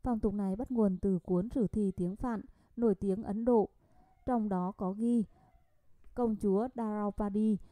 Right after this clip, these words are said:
con gái của vua Pancha, đã kết hôn cùng lúc với năm anh em ruột để giữ gìn đất đai canh tác của gia đình. Hiện nay, chế độ đa phu này vẫn có thể được tìm thấy ở một số khu vực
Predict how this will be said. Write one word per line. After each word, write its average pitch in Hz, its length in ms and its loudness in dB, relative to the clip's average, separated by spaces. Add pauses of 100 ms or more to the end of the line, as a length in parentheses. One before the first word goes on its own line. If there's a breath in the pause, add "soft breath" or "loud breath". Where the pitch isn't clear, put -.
(100)
con 233 200 2
gái 196 260 -4
của 202 180 2
vua 202 320 4
Pancha, 202 640 -2
đã 180 220 -4
kết 277 220 -6
hôn 220 220 4
cùng 190 220 2
lúc 285 240 0
với 180 220 0
năm 214 200 -2
anh 196 200 -4
em 185 120 0
ruột 185 240 6 (280 soft breath)
để 220 220 4
giữ 208 200 2
gìn 247 220 4
đất 247 140 -2
đai 214 220 -2
canh 185 200 -2
tác 294 260 -6
của 185 120 4
gia 190 140 -2
đình. 180 300 4 (420 soft breath)
Hiện - 240 0
nay, 233 240 0 (220 soft breath)
chế 226 200 10
độ 233 280 12
đa 202 140 2
phu 214 260 6
này 185 380 0
vẫn 196 240 -2
có 233 140 2
thể 233 220 2
được 180 200 0
tìm 175 160 0
thấy 175 280 -2
ở 202 160 0
một 180 140 2
số 175 260 2
khu 208 180 2
vực 185 240 2